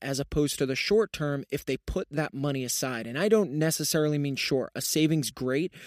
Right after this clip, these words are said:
but how can you roll that money and make it tenfold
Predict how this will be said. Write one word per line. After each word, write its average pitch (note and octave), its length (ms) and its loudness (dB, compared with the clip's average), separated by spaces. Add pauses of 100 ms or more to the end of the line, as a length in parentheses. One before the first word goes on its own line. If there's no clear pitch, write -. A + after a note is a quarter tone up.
(200)
but D#3 120 4
how F#3+ 240 4
can A3 220 2
you G3 120 8
roll D#3+ 360 10
that D#3 180 0
money D3 420 2 (260)
and C#3+ 220 6
make D3+ 260 4
it C#3+ 300 4 (600)
tenfold D3+ 800 4